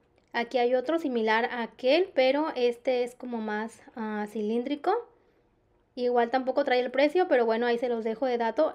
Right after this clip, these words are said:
Son como detallitos para el diez de mayo. Y miren aquí lo que les comento. Traen como esta temática de,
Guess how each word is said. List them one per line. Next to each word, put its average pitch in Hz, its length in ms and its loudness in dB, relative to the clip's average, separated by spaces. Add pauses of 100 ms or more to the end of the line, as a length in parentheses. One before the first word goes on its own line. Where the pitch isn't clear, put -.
Son 254 180 -6
como 302 200 0
detallitos 220 640 0
para 220 320 0
el 202 80 -4
diez 220 180 -2
de 254 80 -2
mayo. 240 360 0
Y 277 100 -2
miren 320 240 2
aquí 294 140 -2
lo 330 120 2
que 320 80 0
les 240 160 0
comento. 233 680 -2 (1400)
Traen 247 240 0
como 311 260 4
esta 254 240 2
temática 262 640 0
de, 214 520 0